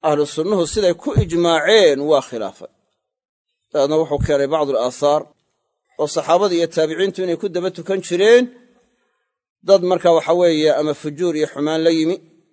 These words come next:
ama fisqi iyo markaa waxa weeye, ee, dulmi sameeyey, ama markaa waxa weeyaan ilxaad lagu tuhmaysanaayo.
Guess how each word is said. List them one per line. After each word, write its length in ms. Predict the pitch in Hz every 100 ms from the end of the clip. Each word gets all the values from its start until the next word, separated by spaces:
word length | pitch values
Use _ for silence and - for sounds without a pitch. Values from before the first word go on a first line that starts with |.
| _ _ _ _ _ _ _ _ 160
ama 180 | 156 147
fisqi 400 | 185 - - 170
iyo 220 | 147 151 160
markaa 260 | 165 160 156
waxa 220 | 139 156
weeye, 440 | 156 147 143 139 131 - _ _ _ _ _ -
ee, 280 | 147 143 139
dulmi 420 | 135 180 160 143
sameeyey, 560 | - 170 175 175 196 247 _ _ _ _ _ _ -
ama 220 | 185 208
markaa 280 | 214 202 196
waxa 200 | 180 190
weeyaan 260 | 190 185 180
ilxaad 440 | 190 170 202 185
lagu 200 | 170 180 190
tuhmaysanaayo. 880 | 175 160 165 151 185 180 160 170